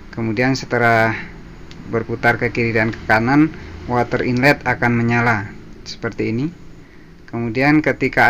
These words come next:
air penuh, ini saya tiup, water inlet mati, kemudian motor kembali berputar seperti ini. Nah, ini menunjukkan bahwa modul ini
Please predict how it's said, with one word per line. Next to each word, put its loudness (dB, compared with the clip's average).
air 2
penuh, 2
ini -4
saya -2
tiup, 0
water -2
inlet 2
mati, 2
kemudian 2
motor 0
kembali 0
berputar -6
seperti -8
ini. -6
Nah, -4
ini 0
menunjukkan 2
bahwa 0
modul -2
ini -2